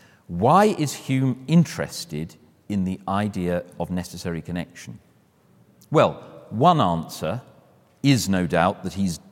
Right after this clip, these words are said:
done this taxonomy of the different ideas. He's found causation to be a particularly interesting relation, and so off he goes looking for its origin. The kind of thing that might interest a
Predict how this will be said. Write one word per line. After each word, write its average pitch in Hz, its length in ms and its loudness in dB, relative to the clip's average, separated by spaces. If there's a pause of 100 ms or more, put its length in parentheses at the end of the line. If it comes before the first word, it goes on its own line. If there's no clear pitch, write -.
(240)
done 107 200 4
this 104 180 -2
taxonomy 101 680 0
of 85 120 -4
the 90 60 -4
different 85 340 -4
ideas. 127 520 0 (460)
He's 85 200 -4
found 87 320 0 (200)
causation 127 720 2
to - 80 -6
be 92 140 -4
a 92 60 -2
particularly 120 640 -2
interesting 113 520 -2
relation, 107 560 -2 (380)
and 92 120 -4
so 110 160 0
off - 240 -2
he 104 100 -2
goes 101 300 0
looking 98 280 -4
for 87 120 -8
its 85 140 -8
origin. 85 540 -2 (840)
The 104 60 -10
kind 123 260 4
of 92 80 -2
thing 101 180 0
that 95 100 -4
might 101 240 0
interest 95 480 -2
a 85 140 -2